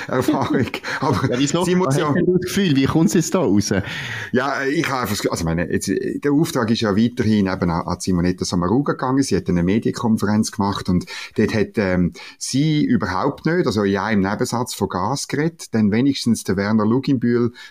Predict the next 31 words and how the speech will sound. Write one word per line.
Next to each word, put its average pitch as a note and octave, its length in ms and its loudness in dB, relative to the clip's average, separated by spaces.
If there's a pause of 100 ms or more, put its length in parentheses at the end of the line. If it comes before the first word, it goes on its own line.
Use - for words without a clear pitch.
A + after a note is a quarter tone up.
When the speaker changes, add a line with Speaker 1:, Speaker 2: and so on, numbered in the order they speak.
(100)
Speaker 1:
der G2 40 -4
Chef A2 260 0
von - 120 -4
der F2+ 120 -2
Elcom, C#3 500 0
der G2+ 160 0
hat G2 180 -2
zu F#2+ 400 -2
neunundneunzig A#2+ 640 2
Prozent A#2 560 -2 (180)
von - 140 -2
Gaskraftwerken B2 840 -2
gebraucht, B2 300 0
die - 60 0
man B2 140 2
brauche. B2+ 480 2 (360)
Sie, - 120 -2
äh, G2+ 280 2
oder, C#3 160 2
äh, G2 760 0
äh, - 80 -4
oder A#2 200 2
ich A2+ 160 0
glaube G#2+ 240 -2
einfach G#2 220 -2
im G2+ 100 2
Departement G#2 720 0
von G#3+ 100 -2
der G3 80 2
Simonetta G3 440 2
Sommaruga, G2 600 0